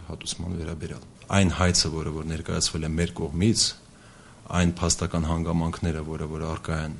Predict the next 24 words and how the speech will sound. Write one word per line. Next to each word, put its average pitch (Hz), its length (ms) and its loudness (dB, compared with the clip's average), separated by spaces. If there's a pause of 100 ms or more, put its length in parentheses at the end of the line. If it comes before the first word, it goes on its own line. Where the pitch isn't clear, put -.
(240)
ա, 82 160 -8 (680)
ուրեմն, 80 380 -8
հայցադիմի 87 420 0
մեջ 87 220 2
նաև, 87 420 2 (360)
և 87 220 2
իրավական 82 580 0
նաև 76 280 -8
հիմքերը 80 380 -6
և 76 140 -6
հիմնավորումները, 82 760 0
որը 85 220 0
մեր 82 160 -4
կողմից 85 340 -2
վկայակոչվել 80 760 0
են, 160 140 0 (800)
իմ 107 180 10
մոտ, 95 380 6
ա, 80 180 -2 (680)
այսպես - 260 -6
ասեմ, 76 180 2
համոզմունք 95 580 6
են, 80 220 2 (260)
ա, 82 140 -2